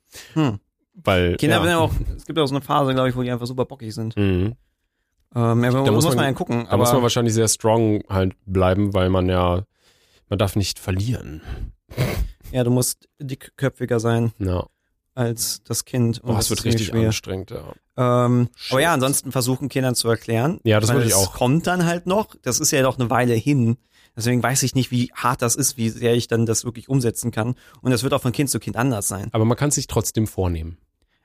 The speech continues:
Speaker 1: Aber, ja, und ansonsten, ähm, Motivation, dem Kind gut zureden.
Speaker 2: Mhm. Ich finde auch sehr, also das sehr freigestalten, dass man dem Kind versucht, alles,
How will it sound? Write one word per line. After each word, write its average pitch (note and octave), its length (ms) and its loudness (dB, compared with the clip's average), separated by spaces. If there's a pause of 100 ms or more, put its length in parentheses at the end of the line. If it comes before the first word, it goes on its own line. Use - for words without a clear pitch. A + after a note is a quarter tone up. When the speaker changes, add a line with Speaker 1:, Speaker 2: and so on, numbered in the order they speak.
(120)
Speaker 1:
Aber, A#2 320 0 (800)
ja, A#2+ 200 2
und G#2 100 0
ansonsten, A#2 760 0
ähm, A#2 480 0 (880)
Motivation, C3+ 1300 0 (420)
dem A#2+ 140 -6
Kind C#3+ 200 -2
gut C#3+ 160 -4
zureden. A2+ 540 -6
Speaker 2:
Mhm. B2 400 2 (760)
Ich A#2+ 120 -4
finde C#3+ 240 0
auch A#2+ 260 0
sehr, G#2+ 440 4 (460)
also G2 200 0
das F#2 140 0
sehr F2+ 340 2
freigestalten, B2+ 1120 0
dass G2+ 220 0
man F#2+ 160 2
dem F#2 160 2
Kind G2 180 -2
versucht, F#2 320 -4
alles, F#2 280 -4